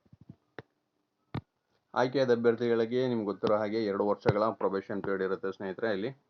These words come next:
ಪರಿವೀಕ್ಷಣಾ ಅವಧಿಯಲ್ಲಿ ಇರ್ತಾರೆ. ಇದಕ್ಕೆ ಅರ್ಜಿ ಶುಲ್ಕ ನೋಡಿ, ಸಾಮಾನ್ಯ ಅಲ್ಲ, ಪ್ರವರ್ಗ ಟೂ ಎ, ಟೂ ಬಿ, ತ್ರೀ ಎ, ತ್ರೀ ಬಿ ಮತ್ತು ಸಾಮಾನ್ಯ ಅಭ್ಯರ್ಥಿಗಳಿಗೆ ಇನ್ನೂರು ರೂಪಾಯಿ ಇರುತ್ತೆ. ಎಸ್ ಸಿ, ಎಸ್ ಟಿ ಮತ್ತು ಪ್ರವರ್ಗ ಒನ್ ಅಭ್ಯರ್ಥಿಗಳಿಗೆ ಶುಲ್ಕದಲ್ಲಿ ವಿನಾಯಿತಿ ಇರುತ್ತೆ.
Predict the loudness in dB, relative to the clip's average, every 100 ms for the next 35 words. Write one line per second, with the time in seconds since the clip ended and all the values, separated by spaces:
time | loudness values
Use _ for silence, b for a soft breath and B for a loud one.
0 | _ -6 -4 -4 -6 -6 -4 -4 -4 -6
1 | -6 -6 -4 -4 -4 -8 _ _ _ -6
2 | -2 2 2 0 -4 -2 -2 0 0 0
3 | 0 -2 -6 -8 _ _ _ _ _ -20
4 | _ _ _ 0 0 2 0 0 -2 -4
5 | -6 -6 0 2 4 2 -2 -2 -2 -2
6 | -2 -4 -6 -2 -2 -2 -4 -4 -6 -8
7 | -6 -4 -2 -2 -2 -2 -2 -2 0 -2
8 | -2 -4 -4 -4 -4 -4 -4 -4 -4 -6
9 | -12 _ -8 -8 -4 0 -2 -2 -6 -6
10 | -4 -8 -4 -2 0 0 0 0 -2 -4
11 | -4 -4 -4 -4 -4 -4 -4 -2 -2 -2
12 | -4 -6 -6 -4 -6 -6 -8 -8 -8